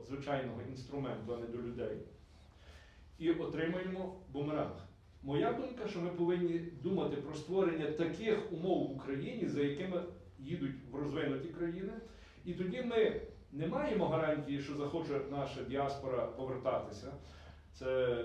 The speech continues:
колись були такі дослідження, максимум до п'ятнадцяти відсотків захочуть повертатися, і то багато хто каже, хіба помирати в Україну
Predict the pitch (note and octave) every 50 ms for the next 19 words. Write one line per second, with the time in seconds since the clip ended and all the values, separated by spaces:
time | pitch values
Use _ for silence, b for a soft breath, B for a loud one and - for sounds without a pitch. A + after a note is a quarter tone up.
0 | A#2 A#2 C3+ C#3 C3+ - B2 C#3 C3+ B2+ - D#3 C#3+ C3 C3 C3 C3 - D3+ D#3
1 | D3+ C#3 C#3 C3+ C3+ C#3 C#3+ C#3 - - C3 C3 C3 C3 C3 D3 C#3+ C#3 C3+ C3
2 | C3+ C3+ C3 C3 - - C3 B2 A#2 - - C#3+ B2 - - - - - - -
3 | - F#2 - - - - - A#2+ A#2+ - - - - F3+ - - - - - C3+
4 | C3 C3 B2 C3 C3+ C3 B2+ - - C3 B2+ C3+ C3+ C3 B2 A#2+ A#2+ A2 - b
5 | b b b b b - - - - - - - A2 B2 C3 C3 B2+ - - -
6 | A2+ A#2 A2 A2+ A2+ A#2+ A#2 A#2 A#2 A2+ A#2